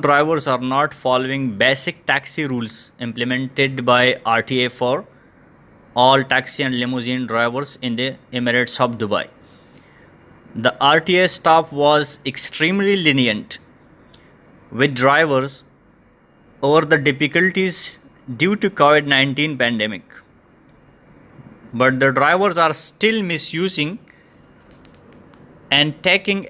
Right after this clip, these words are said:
advantage of current situation, gradually normalizing day by day. It has been officially warned by R T A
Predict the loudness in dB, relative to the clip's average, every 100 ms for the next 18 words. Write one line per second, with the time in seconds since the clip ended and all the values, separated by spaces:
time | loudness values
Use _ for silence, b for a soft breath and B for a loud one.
0 | -2 0 -2 -4 -2 -4 -2 -4 -4 -6
1 | -2 -2 -2 -8 -6 -4 -2 0 -2 -4
2 | -8 -18 _ -20 _ _ -20 -20 -20 -2
3 | 2 2 2 0 0 0 -2 -6 -4 -2
4 | -2 -4 -8 2 2 4 2 2 0 -2
5 | -4 -20 _ _ -20 _ _ _ _ _
6 | _ _ -20 -20 -20 -4 -2 -2 2 4
7 | 4 0 0 0 -2 0 0 0 -2 0
8 | 0 4 4 2 2 2 4 2 0 0
9 | -4 -6